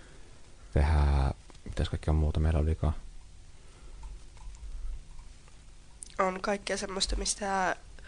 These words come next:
Speaker 2: nuoret keskustelee ja on sanonut, että haluaisi kuulla keskustelua. On niinku kaikkea seksuaalisuudesta ja, ö, muun muassa tisseistä tulee ihan oma aihe.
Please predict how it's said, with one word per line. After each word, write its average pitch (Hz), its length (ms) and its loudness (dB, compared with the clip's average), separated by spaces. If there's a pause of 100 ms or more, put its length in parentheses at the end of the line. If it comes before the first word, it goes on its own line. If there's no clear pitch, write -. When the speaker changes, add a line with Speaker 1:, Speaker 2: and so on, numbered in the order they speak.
(640)
Speaker 2:
nuoret 220 380 6
keskustelee 214 680 0
ja 202 300 0
on 202 140 -2 (240)
sanonut, 196 420 0
että - 160 -2
haluaisi 196 640 0 (400)
kuulla 196 360 6
keskustelua. 190 680 0 (220)
On 160 300 -4 (120)
niinku - 300 -2
kaikkea - 340 2
seksuaalisuudesta 214 1080 0
ja, 202 360 0 (1200)
ö, 185 340 0
muun 175 120 0
muassa 175 280 2
tisseistä 185 540 2
tulee 202 280 4
ihan 196 280 2
oma 202 300 4
aihe. 196 520 0